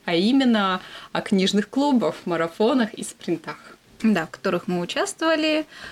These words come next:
Speaker 2: а, поделимся опытом.
Speaker 1: В которых мы не только участвовали как, ну, участники, мы и
Speaker 2: Мгм.
Speaker 1: организовываем всю эту, все эти мероприятия уже хотя бы год, поэтому нам есть о чем говорить уже даже больше года. У нас вот новый сезон начался буквально
Speaker 2: Мгм.
Speaker 1: недавно, и нам
Speaker 2: Опыт.
Speaker 1: уже есть о чем,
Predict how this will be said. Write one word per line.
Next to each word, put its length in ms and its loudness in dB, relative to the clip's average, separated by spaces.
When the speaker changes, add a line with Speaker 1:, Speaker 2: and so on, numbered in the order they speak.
Speaker 2:
а, 100 -2
поделимся 580 0
опытом. 720 2
Speaker 1:
В 20 -20
которых 280 0
мы 100 4
не 80 4
только 200 0
участвовали 500 -2
как, 200 -4
ну, 160 2
участники, 500 -2
мы 180 2
и 180 -2
Speaker 2:
Мгм. 80 2
Speaker 1:
организовываем 680 0
всю 200 -6
эту, 520 -6
все 160 -4
эти 160 -2
мероприятия 840 0
уже 680 2
хотя 340 -2
бы 80 -2
год, 560 0
поэтому 320 0
нам 140 4
есть 260 0
о 60 0
чем 220 2
говорить 360 2
уже 140 0
даже 200 2
больше 400 0
года. 340 2
У 40 0
нас 220 -2
вот 100 -14
новый 240 0
сезон 380 0
начался 440 0
буквально 380 -2
Speaker 2:
Мгм. 80 2
Speaker 1:
недавно, 400 -2
и 100 0
нам 180 2
Speaker 2:
Опыт. 100 2
Speaker 1:
уже 100 -4
есть 300 -4
о 40 -2
чем, 260 -2